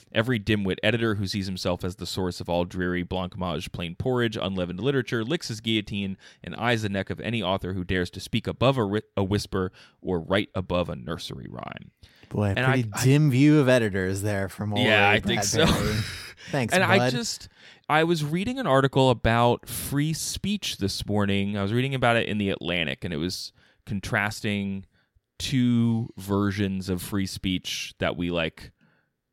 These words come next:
Speaker 1: concepts of it that we inherit from, like, the time of Plato and, and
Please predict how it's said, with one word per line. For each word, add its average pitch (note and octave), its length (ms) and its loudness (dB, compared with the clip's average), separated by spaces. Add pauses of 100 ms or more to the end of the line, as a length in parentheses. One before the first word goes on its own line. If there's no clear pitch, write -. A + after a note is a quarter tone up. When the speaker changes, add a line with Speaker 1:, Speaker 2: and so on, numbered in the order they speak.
(180)
Speaker 1:
concepts A2+ 540 2
of F#2+ 200 0
it F2 160 -2
that D2 160 -2
we F#2 140 0
inherit F2+ 520 -2
from, E2+ 240 -8
like, D2 460 -4
the F#2 60 -6
time D#2 300 -6
of - 180 -10
Plato D2 500 -8
and, C2 160 -12 (200)
and - 180 -16